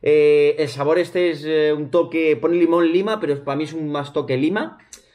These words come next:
Eh, ¿qué es lo bueno que tiene esto? Bueno, pues como aquí nos lo dice, ¿no? Pues, eh, vitamina B, vitamina D. Eh, qué bueno tiene la vitamina B y la D, por ejemplo, contribuye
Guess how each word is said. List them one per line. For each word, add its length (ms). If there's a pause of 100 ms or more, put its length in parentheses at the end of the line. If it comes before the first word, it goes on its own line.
(380)
Eh, 560
¿qué 120
es 80
lo 140
bueno 180
que 120
tiene 240
esto? 200
Bueno, 220
pues 100
como 160
aquí 200
nos 120
lo 120
dice, 260
¿no? 140
Pues, 200
eh, 160
vitamina 460
B, 220
vitamina 480
D. 360 (360)
Eh, 420
qué 100
bueno 440
tiene 300
la 120
vitamina 540
B 180
y 100
la 160
D, 160
por 140
ejemplo, 500 (220)
contribuye 880